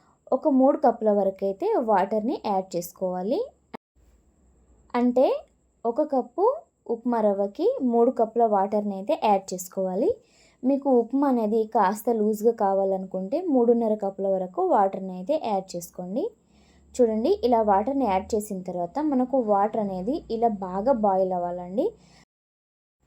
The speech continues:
హై ఫ్లేమ్‌లో పెట్టి బాగా బాయిల్ చేసుకోండి వాటర్ని.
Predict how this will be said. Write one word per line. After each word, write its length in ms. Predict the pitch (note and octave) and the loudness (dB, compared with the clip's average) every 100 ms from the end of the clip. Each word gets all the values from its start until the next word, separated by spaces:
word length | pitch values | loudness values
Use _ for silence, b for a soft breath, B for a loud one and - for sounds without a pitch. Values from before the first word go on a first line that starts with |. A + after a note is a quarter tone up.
| _ _ _ _ A#3+ | _ _ _ _ 2
హై 140 | A3 | 2
ఫ్లేమ్‌లో 380 | A#3+ C#4+ B3+ A3 | 4 4 4 0
పెట్టి 440 | G#3+ G#3 D#4 C5+ E4 | -2 -4 -2 0 0
బాగా 400 | G#3 G3 G3+ C4 | -2 -2 0 0
బాయిల్ 380 | G#3 F#3 F#3 F#3+ F#3 | 0 0 -2 -6 -10
చేసుకోండి 460 | - G3 F#3 B3+ | -10 -10 -4 -2
వాటర్ని. 640 | B3 F#3+ F#3+ F#3+ F#3+ D4+ | -2 -2 -4 -8 -8 -8